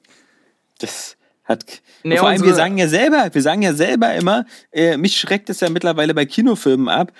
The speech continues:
Speaker 1: dass es da keiner mehr schafft, unter die Zwei-Stunden-Marke zu kommen.
Speaker 2: Ja, ja.
Speaker 1: Also ich bin ja eher positiv überrascht und freue mich, wenn irgendein Film,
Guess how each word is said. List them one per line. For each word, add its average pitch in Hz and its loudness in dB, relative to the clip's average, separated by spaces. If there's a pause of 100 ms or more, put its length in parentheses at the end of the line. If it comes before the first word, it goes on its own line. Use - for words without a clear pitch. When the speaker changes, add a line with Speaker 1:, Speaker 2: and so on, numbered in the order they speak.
(120)
Speaker 1:
dass 151 -2
es 143 -8
da 151 -2
keiner 196 -4
mehr 170 0
schafft, - -6
unter 202 0
die 165 -2
Zwei-Stunden-Marke 151 0
zu 107 -6
kommen. 98 -4
Speaker 2:
Ja, 160 0
ja. 160 0
Speaker 1:
Also 127 0
ich - 0
bin 240 4
ja 208 4
eher 175 2
positiv 196 0
überrascht 147 -2
und 156 -6
freue 196 -2
mich, 170 -4
wenn 156 -4
irgendein 151 -4
Film, 214 0